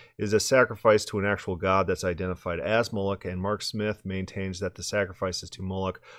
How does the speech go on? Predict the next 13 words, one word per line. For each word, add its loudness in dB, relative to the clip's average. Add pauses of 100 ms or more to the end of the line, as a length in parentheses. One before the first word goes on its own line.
(140)
was 0
a 0
type 0
of 0
sacrifice, 2
and -2
you'd -2
be -4
making -4
a -4
sacrifice -2
to -12
Yahweh, 4